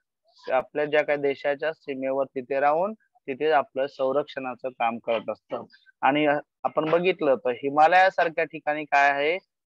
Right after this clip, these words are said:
बर्फ, बर्फाळ प्रदेश असल्यामुळे तिथे पूर्णपणे काय असतं की तिथे पांढराच, म्हणजे बर्फाचा रंग आपल्याला माहिती की पांढराच आहे. आणि मग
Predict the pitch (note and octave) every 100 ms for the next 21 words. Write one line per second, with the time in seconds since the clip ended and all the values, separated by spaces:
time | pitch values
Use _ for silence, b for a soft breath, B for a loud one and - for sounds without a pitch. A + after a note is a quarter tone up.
0 | C3 C#3+ C#3+ D3 E3+ F#3+ F#3+ D3 C#3+ C#3
1 | E3+ F#3 F#3+ F3 F3 E3+ D#3 D3+ C#3+ C#3
2 | A#2 G2+ _ _ _ C#3 D#3+ D3 D#3 D3
3 | D3+ D3+ D3+ D3+ - D3 C#3+ - - D3+
4 | - E3+ D#3 C#3 E3 G3+ - b _ C#3+
5 | C#3 C#3+ D3 E3 E3+ _ - D3 D3 D3+
6 | E3 D#3 D3+ E3 D#3+ E3+ E3+ F3 E3+ F3
7 | F3 E3 B2+ A#2 D3 - D#3 D#3+ D#3 -
8 | B2+ B2+ D3+ D#3+ F#3+ E3+